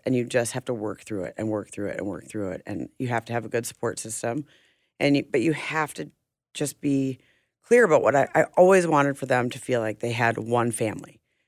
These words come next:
And how do I get there? How do I make them feel like, Yeah, I have all these houses, I have all these things going on, but I know if I get into trouble, if I need people, I've got one system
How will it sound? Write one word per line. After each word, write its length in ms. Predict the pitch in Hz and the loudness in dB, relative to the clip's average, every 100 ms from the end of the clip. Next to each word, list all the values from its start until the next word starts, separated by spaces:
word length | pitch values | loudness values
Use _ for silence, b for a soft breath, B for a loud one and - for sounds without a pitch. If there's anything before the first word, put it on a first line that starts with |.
| _ | _
And 80 | - | -10
how 200 | - 156 | -2 0
do 120 | 151 | 2
I 80 | 127 | 0
get 240 | 117 110 - | -2 -4 -8
there? 280 | - - _ _ _ _ _ | -16 -16 _ _ _ _ _
How 160 | 143 | -4
do 120 | 147 | 0
I 120 | 147 143 | 2 2
make 280 | 127 117 | 2 0
them 360 | - 117 117 120 - _ | -2 -2 -2 -6 -12 _
feel 280 | 175 180 131 | 0 2 2
like, 360 | 127 127 - _ _ _ _ _ _ _ _ _ _ | 0 -2 -8 _ _ _ _ _ _ _ _ _ _
Yeah, 160 | 156 - | 2 4
I 100 | 139 | 4
have 200 | 135 135 | 4 2
all 100 | 135 | 0
these 180 | 147 | -2
houses, 340 | 156 143 139 143 | 0 -2 -2 -2
I 40 | |
have 100 | 143 | 2
all 140 | 131 131 | 2 2
these 200 | 165 - | 0 -2
things 260 | 156 160 | -2 -2
going 280 | - 135 120 | -2 -4 -2
on, 320 | 117 113 120 - _ - | -2 -2 -4 -8 _ -4
but 260 | 117 - _ - | -2 -2 _ -4
I 140 | 123 | 0
know 500 | 127 131 127 131 139 - _ _ _ _ _ _ | 2 2 2 2 0 -4 _ _ _ _ _ _
if 140 | 139 117 | -8 -4
I 100 | 117 | -2
get 200 | 131 139 | 0 2
into 180 | 147 | 0
trouble, 400 | 143 139 120 117 - | 0 -4 -4 -4 -6
if 140 | 117 | -4
I 120 | 127 | 0
need 220 | 143 196 196 | 2 0 0
people, 360 | 139 - 95 - | -4 -4 -8 -2
I've 160 | 117 | -2
got 200 | 120 117 120 | -2 -4 -4
one 480 | 127 131 131 147 143 b b b b _ _ _ - | 0 2 2 0 -2 b b b b _ _ _ -8
system 680 | - 170 - 101 87 110 | 0 2 2 -4 -4 -10